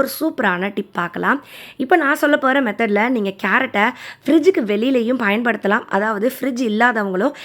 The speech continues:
இந்த மெத்தட்ல ஸ்டோர் பண்ணலாம். குறைஞ்சது மூணுலேருந்து நாலு நாள் வரைக்கும் வெளியில வச்சாலும் இந்த கேரட் ஃப்ரெஷ்ஷா இருக்கும். அதுக்கு நான் எடுத்துருக்கிறது தேங்காய் எண்ணெய்ங்க. இந்த தேங்காய் எண்ணெய் கொஞ்சமா எடுத்துட்டு கேரட்டோட இந்த ரெண்டு முனை பகுதியிலையும் தடவி விட்டுருங்க. இந்த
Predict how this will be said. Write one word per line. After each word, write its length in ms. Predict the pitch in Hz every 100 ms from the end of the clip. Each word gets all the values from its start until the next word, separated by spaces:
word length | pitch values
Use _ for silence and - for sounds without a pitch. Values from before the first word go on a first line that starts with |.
| - -
இந்த 140 | 294 339 247
மெத்தட்ல 440 | 233 269 226 262 -
ஸ்டோர் 280 | 214 226 214
பண்ணலாம். 300 | 190 185 220 _ 254
குறைஞ்சது 400 | 294 381 285 277
மூணுலேருந்து 460 | 240 294 330 220 240 208
நாலு 240 | 196 254 220
நாள் 160 | 220 226
வரைக்கும் 340 | 175 - 240 214
வெளியில 300 | 175 220 262 185
வச்சாலும் 380 | - 190 180 240
இந்த 120 | 175 -
கேரட் 260 | 175 208 -
ஃப்ரெஷ்ஷா 360 | 165 - 214 214
இருக்கும். 300 | - 208 277 - - -
அதுக்கு 240 | 277 392 269
நான் 220 | 190 220 247
எடுத்துருக்கிறது 560 | - - 185 190 196 359 359 202
தேங்காய் 380 | 202 233 226 185
எண்ணெய்ங்க. 320 | 175 175 240 311 - - 262
இந்த 160 | 349 349
தேங்காய் 340 | 262 320 320 226
எண்ணெய் 180 | 226 -
கொஞ்சமா 300 | 196 214 233 196 180
எடுத்துட்டு 340 | 202 190 180 277 - - -
கேரட்டோட 560 | 240 320 359 247 196 180 233 196
இந்த 140 | 185 185
ரெண்டு 240 | 277 359 330
முனை 180 | 208 202 208
பகுதியிலையும் 520 | - 185 180 165 233 277 180
தடவி 280 | 160 180 185
விட்டுருங்க. 340 | 185 185 202 285 - - -
இந்த 120 | 247